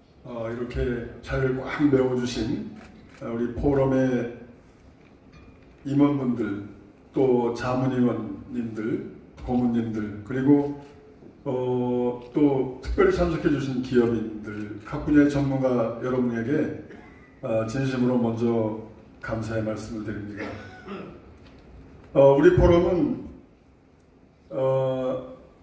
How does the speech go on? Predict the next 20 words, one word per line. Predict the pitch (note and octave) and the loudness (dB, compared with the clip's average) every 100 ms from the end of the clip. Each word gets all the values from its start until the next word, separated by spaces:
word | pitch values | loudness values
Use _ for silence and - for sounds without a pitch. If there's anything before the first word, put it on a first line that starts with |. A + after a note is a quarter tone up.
| - - - - - - - - - - - - - - - - - - - - C3 | -20 -20 -20 -20 -20 -20 -20 -20 -20 -20 -20 -20 -20 -20 -20 -20 -20 -20 -20 -18 0
여러분들의 | C3+ D#3+ G3+ F#3+ F#3 F3+ D3 C#3 | 6 6 6 2 4 6 6 4
그, | C#3 C3+ B2+ A#2 A2+ A#2 | 0 -2 -2 -2 -6 -10
그 | C3 A#2 A2+ | -12 -12 -10
후원과 | E3 D3+ C3 A#2 A2 A2 G3+ A3+ - - - | -6 -6 -4 -6 -6 -6 -8 -10 -16 -20 -20
재능 | - B2 C3 C#3 | -10 -4 -2 -2
기부에 | C3+ B2+ C3 | -4 -2 4
의해서 | B2 A#2 A2+ | 4 4 0
운영이 | A2 A2+ A#2+ A2+ A2 | -4 -4 -6 -6 -6
되고 | G#2+ G#2 | -6 -4
있습니다. | G#2 - G#2+ G2+ G#2 - - - - - - - - - | -6 -6 -12 -12 -16 -18 -20 -20 -20 -20 -20 -20 -20 -12
오늘 | C#3 C3+ | -2 4
우리 | C#3 | 4
식전 | C#3+ - - E3+ | 4 4 4 8
공연 | D#3+ D3 C#3+ A#2+ - - | 8 8 6 0 -4 -2
여러분 | C#3+ C#3+ | 0 2
보셨겠습니다만, | C3+ C3+ C#3 - - B2+ B2 A2+ A#2+ - - - - _ - - - | 0 0 0 -2 -4 -2 0 -2 -6 -8 -14 -20 -20 _ -20 -20 -18
어, | B2 B2 A#2+ A#2 | -8 -4 -4 -2
고은혜 | C#3 C3+ C#3 | 2 2 4
교수님을 | C3+ - C#3 C3+ C3+ C3+ C3+ B2+ | 2 0 0 0 0 0 -2 -4
비롯한, | B2 B2 - - A2 - | -2 0 2 0 -2 -10